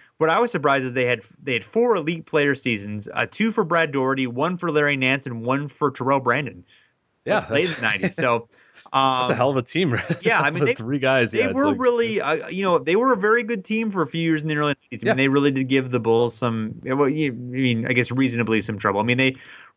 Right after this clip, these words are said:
Speaker 1: if the Bulls hadn't have been there, they definitely, you know, they could have snuck into a finals for sure.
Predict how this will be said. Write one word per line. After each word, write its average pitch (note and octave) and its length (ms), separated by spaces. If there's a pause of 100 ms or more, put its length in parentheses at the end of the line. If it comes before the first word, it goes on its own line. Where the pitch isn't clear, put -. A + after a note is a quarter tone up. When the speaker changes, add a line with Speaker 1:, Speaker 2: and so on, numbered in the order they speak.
(260)
Speaker 1:
if D3 160
the D#3 100
Bulls G#3 260
hadn't F3 280
have C3+ 100
been D3 240
there, A2+ 160
they B2 140
definitely, C#3 760
you C#3 160
know, A#2+ 160
they D3+ 160
could F#3+ 140
have C#3 100
snuck D#3 240
into B2 140
a G2+ 60
finals A2 360
for G2+ 100
sure. G2 300